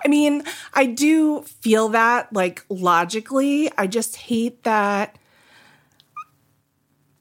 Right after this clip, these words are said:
I hate that it's the middle of my life and I feel like I'm just starting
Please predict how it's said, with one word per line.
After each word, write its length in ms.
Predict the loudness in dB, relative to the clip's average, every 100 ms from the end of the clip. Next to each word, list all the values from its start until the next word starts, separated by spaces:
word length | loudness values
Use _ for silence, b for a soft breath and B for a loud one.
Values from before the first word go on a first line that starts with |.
| _ _ _ _ _ _ _ _ _ _ _ _ -2
I 120 | -2
hate 480 | 0 0 0 -2 0
that 600 | 2 2 0 -2 -6 _
it's 220 | -2 0
the 120 | 0 2
middle 380 | 2 2 2
of 100 | 0
my 140 | 0 -2
life 360 | 0 0 0
and 160 | -4 -6
I 60 | -4
feel 180 | -6
like 140 | -8 -8
I'm 220 | -6 -6
just 480 | -8 -6 -4 -4 -6
starting 760 | -6 -6 -8 -12 -16 -16 -18